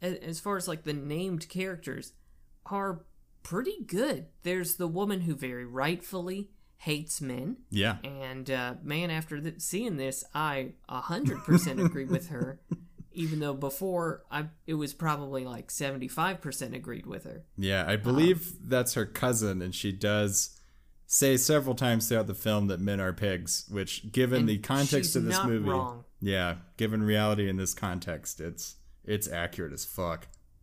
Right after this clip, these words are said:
Speaker 1: Uh, I, I, yeah, and, and, like, all of 'em. Even,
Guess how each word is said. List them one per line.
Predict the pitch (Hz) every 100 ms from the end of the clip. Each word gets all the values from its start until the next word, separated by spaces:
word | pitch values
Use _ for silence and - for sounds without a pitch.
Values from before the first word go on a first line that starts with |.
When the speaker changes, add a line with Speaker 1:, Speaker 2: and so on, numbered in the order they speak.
| - - - - - -
Speaker 1:
Uh, | 156 160 - -
I, | 165 160 _ _ -
I, | - -
yeah, | 202 285 269 - -
and, | 233 -
and, | 220
like, | 233 226 -
all | - 254 294
of | 175 117
'em. | 117
Even, | 254 320 381 339